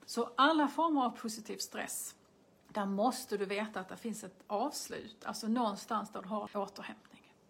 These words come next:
Så positiv stress är bra, men den måste vara tidsbegränsad och du måste ha återhämtning efter för att du ska kunna må bra av det.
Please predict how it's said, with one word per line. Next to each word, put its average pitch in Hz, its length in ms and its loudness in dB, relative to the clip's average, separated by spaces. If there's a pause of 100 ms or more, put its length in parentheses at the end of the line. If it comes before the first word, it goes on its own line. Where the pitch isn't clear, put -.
(280)
Så - 160 -6
positiv 302 440 0
stress 247 400 -2
är 226 80 -6
bra, 214 520 0
men 214 500 4
den 214 160 0
måste 226 300 0
vara 190 100 -8
tidsbegränsad 240 960 -2 (100)
och 226 320 4
du 214 60 -8
måste 196 260 -8
ha 196 100 -4
återhämtning 214 800 -8
efter - 380 -12 (380)
för 247 300 6
att 202 100 -6
du 214 80 -14
ska 214 160 -10
kunna 220 200 -10
må 214 120 -8
bra 214 140 -12
av - 140 -14 (240)
det. - 60 -20